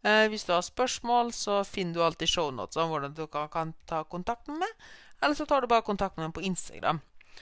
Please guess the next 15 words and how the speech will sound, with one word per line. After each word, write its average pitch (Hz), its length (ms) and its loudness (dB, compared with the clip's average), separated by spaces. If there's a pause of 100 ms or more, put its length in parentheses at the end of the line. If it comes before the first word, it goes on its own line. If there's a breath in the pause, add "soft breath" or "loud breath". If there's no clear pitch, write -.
(220 loud breath)
Og 277 140 2
send 294 260 4
også 262 200 2
gjerne 240 200 6
inn 220 160 -2
forslag - 600 0
til 190 120 -4
hva 175 140 4
du 151 80 -6
vil 160 140 -4
høre 185 200 -2
mer 185 280 2
om, 269 120 -2
eller 277 240 0
feedback. - 720 -6